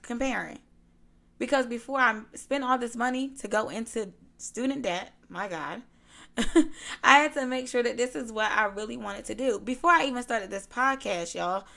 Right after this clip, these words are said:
That's why I went to the retreat. So that way I could get the information and resources. When I tell y'all, I wanted to start a podcast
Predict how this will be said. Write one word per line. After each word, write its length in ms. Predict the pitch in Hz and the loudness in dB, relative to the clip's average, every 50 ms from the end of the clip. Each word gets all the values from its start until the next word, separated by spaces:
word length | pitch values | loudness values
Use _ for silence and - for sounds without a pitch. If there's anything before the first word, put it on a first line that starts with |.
| - - - - | -20 -20 -20 -4
That's 280 | - 240 254 277 285 - | 2 4 4 4 4 2
why 280 | 277 262 262 254 254 220 | 2 4 6 6 6 6
I 140 | 220 226 | 4 2
went 420 | 214 202 196 214 226 233 - - - - - | 0 -2 -4 -6 -6 -8 -8 -12 -12 -10 -8
to 180 | - 226 226 | -8 -8 -8
the 160 | 220 202 202 196 | -6 -8 -6 -6
retreat. 580 | 190 190 - - - 254 233 185 165 - - _ _ _ _ _ _ _ _ _ _ _ _ _ _ _ _ _ _ _ _ _ _ | -6 -8 -8 -6 -6 -6 -8 -8 -10 -14 -18 _ _ _ _ _ _ _ _ _ _ _ _ _ _ _ _ _ _ _ _ _ _
So 240 | - - - 277 269 | -12 -2 0 2 2
that 240 | 262 285 277 233 247 | 4 2 2 2 2
way 220 | 262 254 254 - - | 0 0 2 2 0
I 120 | - 240 | -2 0
could 240 | - 247 220 208 190 | 0 -2 -6 -6 -6
get 260 | 202 247 277 269 262 | -4 -4 -4 -2 0
the 200 | 254 - - - | -2 -2 -2 -4
information 520 | 226 226 - 226 214 214 220 220 - 226 | -6 -6 -6 -8 -6 -8 -8 -8 -8 -8
and 80 | 208 208 | -8 -8
resources. 480 | 233 240 - 220 - 254 - 196 190 - - - - - - | -8 -8 -6 -6 -6 -6 -8 -10 -14 -14 -18 -20 -20 -12 -8
When 140 | - 247 220 | -2 0 2
I 140 | 254 302 | 2 2
tell 200 | 294 - 285 269 | 0 -2 -4 -2
y'all, 160 | 269 262 247 233 | 0 2 4 4
I 140 | - 226 | 6 6
wanted 300 | 262 285 302 277 285 277 | 4 4 2 -4 -4 -8
to 120 | - 226 214 | -10 -12 -6
start 240 | - 220 208 202 - | -2 0 0 0 0
a 60 | - - | -2 -2
podcast 600 | - 196 196 190 190 - 190 180 180 - - | -2 0 0 0 0 -4 -6 -6 -6 -8 -10